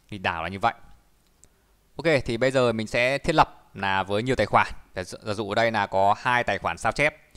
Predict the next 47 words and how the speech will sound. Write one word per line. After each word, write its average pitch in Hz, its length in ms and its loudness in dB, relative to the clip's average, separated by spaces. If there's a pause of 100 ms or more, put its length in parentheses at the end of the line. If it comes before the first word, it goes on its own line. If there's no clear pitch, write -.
(220)
Thì 120 120 -4
với 120 180 0
việc 156 300 -2
hai 139 240 -2
tài 127 80 0
khoản 101 160 0
sao 127 100 0
chép 156 280 -2
thì 113 100 -6
mình 104 160 -6
cần 95 100 -2
phải 90 80 -2
lưu 113 160 0
ý 107 140 0
là 110 180 0
mình 95 140 -6
sẽ - 160 -8
phải 98 140 -8
tạo 98 280 -2
ra 107 260 0
hai 113 260 -2
cái, 90 340 -4 (240)
à, 95 220 -4
channel. 110 340 2 (1000)
Giả - 120 -14
dụ 107 160 -6
với 101 200 -4
cái 117 60 -8
tài 123 140 0
khoản, 95 260 -2
à, 87 180 -4 (560)
gửi 113 180 -2
tín 110 120 -4
hiệu 123 140 -2
này. 104 160 0 (760)
Đây. 95 160 -6 (2000)
Tài 95 100 -10
khoản, 90 220 -2
à, 87 40 -4
gửi 90 160 -6
tín 92 100 -8
hiệu, 113 140 -8 (140)
mình 98 100 -12
sẽ 101 120 -14
nhấn 98 180 -10
vào 101 100 -4
đây. 101 120 4